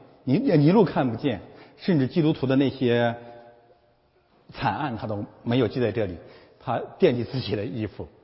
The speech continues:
因为你路有上帝去惩罚，那些殉道者有上-，有基督去接纳。我能做什么呢？我活一天，就按神的心意正常生活一天。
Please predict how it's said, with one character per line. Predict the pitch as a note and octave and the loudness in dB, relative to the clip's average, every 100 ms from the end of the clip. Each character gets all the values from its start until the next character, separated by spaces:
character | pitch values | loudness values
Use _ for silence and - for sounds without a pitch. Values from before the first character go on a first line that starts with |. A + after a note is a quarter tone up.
| _ _ _ _ _ _ _ _ _ _ _ _ _ _ _ _ _ | _ _ _ _ _ _ _ _ _ _ _ _ _ _ _ _ _
因 | D3 | 2
为 | D3 C#3+ | 4 4
你 | C#3+ C#3+ | 4 4
路 | F3+ E3+ | 4 4
有 | A#2+ | 2
上 | G2+ - F3 B2+ | 0 -2 -2 0
帝 | D3+ | -2
去 | A#2 | -2
惩 | B2 G#2+ G#2 | -6 -4 -6
罚， | G#2 F2 E2+ F2 - _ _ _ - _ _ | -6 -8 -10 -14 -20 _ _ _ -20 _ _
那 | C3+ | -4
些 | B2 - G#2+ G#2 | -2 -2 -2 -2
殉 | - - - E3 A2+ | -6 -12 -4 -2 0
道 | A#2 G2+ | 0 -2
者 | F2+ F2 | -6 -6
有 | G2 F2+ | -4 -6
上-， | - D3 G#2+ F#2+ - | -4 -4 -4 -6 -6
有 | G#2 | -6
基 | - B2 | -4 -4
督 | G#2+ | -4
去 | G#2 G#2 | -6 -10
接 | - G#2+ | -12 -12
纳。 | F#2 E2 - | -12 -12 0
我 | C3+ A#2+ G#2 | 4 4 4
能 | A2+ C#3+ | 0 0
做 | E3+ | 0
什 | - | -2
么 | F2 | -8
呢？ | F2 F2+ - - - | -12 -12 -16 -20 -8
我 | C3+ C3 A#2+ | 4 8 8
活 | A2+ - B2 | 6 6 4
一 | F3 | 4
天， | C3 - G#2+ G2 - - - - | 0 -2 -6 -6 -10 -20 -20 -2
就 | C#3 | -2
按 | - D3+ A#2+ | 0 -2 -2
神 | - | -4
的 | A2+ | -4
心 | G2+ - A#2+ A#2 | -4 -4 -4 -2
意 | A2 E2+ - - | -4 -6 -12 -14
正 | - F3 | -6 -4
常 | G#2 F#2 F#2 | -4 -8 -12
生 | - G2 | -10 -10
活 | G2 F2 | -8 -12
一 | D#2+ | -16
天。 | E2+ - | -20 -20